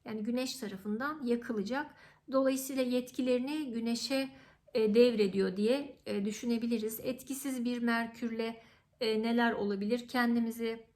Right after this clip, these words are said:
ifade edemeyiz. Algımız normalden daha düşük olur. İletişimi sembolize eder Merkür, e, ve onun yokluğu,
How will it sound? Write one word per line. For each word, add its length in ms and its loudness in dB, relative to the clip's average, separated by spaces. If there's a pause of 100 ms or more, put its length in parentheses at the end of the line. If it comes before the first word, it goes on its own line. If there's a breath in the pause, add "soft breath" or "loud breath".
(140)
ifade 540 -2
edemeyiz. 540 -6
Algımız 500 0
normalden 640 -2
daha 360 -4 (300 loud breath)
düşük 320 -10
olur. 200 -2
İletişimi 600 -4
sembolize 720 -4
eder 300 -4
Merkür, 600 -4 (480 loud breath)
e, 280 2
ve 120 0
onun 320 2
yokluğu, 880 0